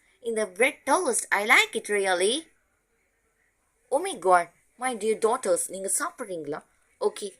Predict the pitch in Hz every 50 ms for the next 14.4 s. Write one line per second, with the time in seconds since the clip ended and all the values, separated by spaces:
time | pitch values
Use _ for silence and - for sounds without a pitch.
0 | _ _ _ - 208 220 185 185 - - - - - 226 - - 214 208 208 220
1 | 247 269 - 240 208 - - - 285 311 - - - 240 185 170 - 175 - -
2 | - 208 - _ _ _ _ _ _ _ _ _ _ _ _ - - - 208 208
3 | - 208 185 - 175 170 170 160 - 165 156 151 - 135 139 170 240 233 - _
4 | _ _ _ _ _ _ _ _ _ _ _ _ _ _ _ _ _ _ _ _
5 | _ _ _ _ _ 233 226 269 285 320 320 294 196 156 147 147 147 _ _ _
6 | _ _ _ _ _ _ - _ - - _ _ _ - _ _ - _ _ _
7 | _ _ _ _ _ _ _ _ _ _ _ _ - _ _ _ _ _ _ _
8 | _ 170 143 - 247 320 381 370 226 160 175 214 762 762 - - 269 277 269 240
9 | 208 196 175 165 - _ _ _ - _ _ _ _ _ _ _ _ - - -
10 | 330 311 277 - - - - - 311 349 359 302 262 247 202 - 175 208 208 196
11 | - - 180 185 175 - - 202 233 302 311 - _ - 220 226 214 208 185 -
12 | - _ _ _ _ _ _ - 214 247 269 294 349 349 320 277 208 185 185 202
13 | 247 269 320 339 359 359 - 220 185 180 - - 185 175 170 165 170 170 - -
14 | 165 160 156 180 240 - _